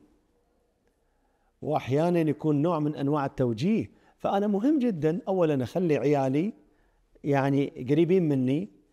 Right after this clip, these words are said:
وتحت إشرافي، وأنا أكون حواليهم من غير ما أحسسهم إني أنا خايف عليهم كأني أوسوس. انتبهوا، ترى هذه خطرة،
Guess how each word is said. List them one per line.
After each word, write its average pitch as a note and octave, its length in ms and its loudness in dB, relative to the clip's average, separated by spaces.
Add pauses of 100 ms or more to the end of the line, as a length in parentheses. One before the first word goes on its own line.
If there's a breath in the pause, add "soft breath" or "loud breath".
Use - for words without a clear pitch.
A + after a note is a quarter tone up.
(220)
وتحت C#3+ 420 -2
إشرافي، D3 680 -2 (480 soft breath)
وأنا E3 600 0
أكون D#3 260 -2
حواليهم D3 720 0 (300 soft breath)
من C#3+ 160 0
غير A#3+ 220 2
ما A#3 120 0
أحسسهم G3+ 800 -4 (640)
إني D#3 260 0
أنا F3 320 -2
خايف F3+ 920 0
عليهم E3 800 0
كأني F#3 840 -2
أوسوس. C#3+ 1000 -2 (880)
انتبهوا، D#3 360 0
ترى C3+ 180 0
هذه C3 160 0
خطرة، D#3+ 480 -4